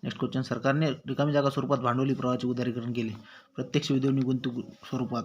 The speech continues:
भांडवली प्रवाहाचे उदारीकरण केले आहे. नेक्स्ट क्वेश्चन, एकोणीसशे एक्क्याण्णवच्या सुरुवातीला भारतात प्रमुख आर्थिक संकट अनुभवास आले. या संकटातून उद्भवलेल्या समस्या सोडवण्यासाठी सरकारने पुढील कार्यक्रम सुरू केला. त्यासाठी सरकारने समग्र आर्थिक स्थिरीकरण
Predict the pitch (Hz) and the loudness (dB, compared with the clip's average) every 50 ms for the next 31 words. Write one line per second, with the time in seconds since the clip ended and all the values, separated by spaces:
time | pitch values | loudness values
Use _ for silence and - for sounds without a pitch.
0 | - - _ - 127 131 123 117 120 127 131 127 - 120 120 117 110 117 120 120 | -6 -12 _ -10 -6 -4 -2 -2 0 0 0 0 0 -2 -2 -2 -2 -2 -2 -2
1 | 113 120 117 107 120 120 113 - 110 113 110 110 - - - _ _ _ _ - | -2 -2 -4 -4 -4 -4 -4 -2 -2 -2 -2 -4 -6 -8 -14 _ _ _ _ -20
2 | _ _ - 127 127 - - - 135 - - 143 151 - - _ _ _ - - | _ _ -4 -4 -4 -2 -2 -4 -4 -2 -2 -4 -4 -6 -14 _ _ _ -20 -20
3 | - - - - - 127 - 143 151 156 139 147 139 - 147 147 147 147 139 143 | -20 -20 -18 -8 -6 -2 2 4 4 4 4 2 2 2 2 2 2 2 0 0
4 | 143 - 139 127 135 127 139 135 135 127 127 127 - 147 139 - 131 135 139 123 | 0 0 2 2 2 2 2 2 4 4 4 4 4 2 0 2 0 0 2 4
5 | 127 127 131 127 139 135 139 135 131 127 127 131 131 131 127 123 123 120 123 117 | 4 4 4 4 2 -2 0 0 0 2 2 2 2 2 2 2 2 0 0 0
6 | 117 113 117 120 120 - 127 117 127 123 123 123 127 127 120 127 127 127 123 127 | 0 0 0 0 0 0 -2 0 0 0 0 2 0 0 0 0 2 2 2 0
7 | 123 - 127 127 127 - 135 123 127 120 123 123 117 - 123 113 - 123 120 123 | 0 0 -2 -2 -2 -2 -2 -2 0 0 0 0 0 -2 -4 -2 -2 -2 -2 0
8 | 127 120 - 127 131 127 120 123 117 117 110 123 127 127 127 117 107 113 113 107 | -2 -2 -2 -2 -2 -2 0 0 0 0 0 -2 -4 -2 -2 -4 -2 -2 -4 -4
9 | 107 110 - _ - - - - - - - - _ _ _ _ - 120 123 - | -4 -8 -12 _ -20 -20 -20 -20 -20 -20 -20 -20 _ _ _ _ -6 -4 -2 -2
10 | 120 123 127 - 123 113 117 123 127 131 123 - - 123 127 131 127 131 131 127 | -2 -2 -2 -2 -2 -2 -2 -2 0 -2 -2 -2 -2 0 0 0 0 0 0 0
11 | 123 117 - - - - _ - 131 123 123 117 127 123 143 180 | 0 0 -4 -6 -10 -12 _ -4 -2 -2 0 0 0 0 0 0